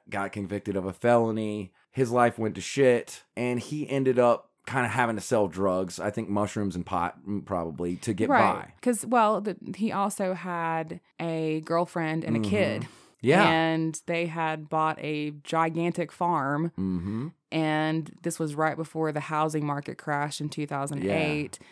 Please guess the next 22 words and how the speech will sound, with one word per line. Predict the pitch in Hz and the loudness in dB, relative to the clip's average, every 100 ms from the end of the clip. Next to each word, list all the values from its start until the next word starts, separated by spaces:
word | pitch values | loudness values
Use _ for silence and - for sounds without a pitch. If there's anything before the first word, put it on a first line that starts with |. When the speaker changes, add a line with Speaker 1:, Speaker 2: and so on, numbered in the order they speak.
| - | -20
Speaker 2:
So | - 160 | -10 -4
they | 156 | -2
wound | 156 156 | 0 -2
up | 170 | -4
losing | 156 165 185 165 160 | -2 0 0 0 -2
the | 143 | -2
farm. | 143 151 139 139 143 143 - | -4 -4 -2 -4 -4 -6 -8
Speaker 1:
Mm-hmm. | 78 80 95 117 | -12 -10 -10 -12
Speaker 2:
Josh, | 143 156 156 160 151 | -4 4 6 6 2
be-, | - 147 165 - | -6 -4 -2 -2
being | 156 160 156 151 | 0 2 2 0
a | - 143 | -2 -4
felon | 143 180 175 165 147 151 165 - _ _ _ - | -2 -2 0 0 0 -2 -4 -8 _ _ _ -8
on | 156 151 | -2 0
record, | 147 160 - 151 151 | 0 0 0 -2 -2
w-, | 151 151 - | -2 -6 -6
couldn't | - 170 | -6 -6
find | 151 165 160 | 0 0 0
a | 147 | 0
regular | 156 147 151 147 | 0 0 -2 -2
job | 143 156 156 147 151 - - | 2 2 4 2 0 -6 -14
to | - 151 147 147 147 147 | -6 -4 -2 -2 -4 -6